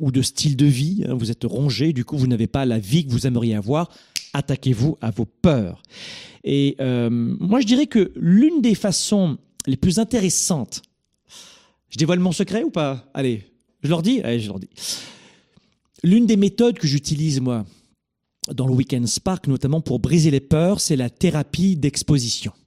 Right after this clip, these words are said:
Et je crois que la thérapie d'exp-, moi, j'utilise à peu près une trentaine de thérapies, euh, quand je suis en coaching durant le Weekend Spark, et notamment en coaching avec une personne en face de moi. Voilà pourquoi, euh,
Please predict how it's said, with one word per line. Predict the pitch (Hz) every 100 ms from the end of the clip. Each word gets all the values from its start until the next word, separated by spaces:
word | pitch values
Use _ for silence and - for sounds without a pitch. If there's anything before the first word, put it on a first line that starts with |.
| _ _ _ - - - - 135
Et |
je | 139
crois | 165 269
que | 277
la | 143 127
thérapie | 160 147 -
d'exp-, | 147 135 - -
moi, | 170
j'utilise | 143 165 180 156
à |
peu | -
près | - 165
une | 135
trentaine | 120 180 160 135
de |
thérapies, | 120 127 101 - 143 185 - - - -
euh, | 107
quand | - 113
je | 107
suis | -
en | 120
coaching | 104 117 - 143 123
durant | 107 104
le |
Weekend | 101 107 104
Spark, | 101 - 98 - -
et | 107 101
notamment | 104 104 117
en | 117
coaching | 117 - 143
avec | 104 -
une | 107
personne | 107 - 117
en |
face | 104 101
de | 92
moi. | 95 - - - - - - _ -
Voilà | 135 139
pourquoi, | - - 123
euh, | 95 90 -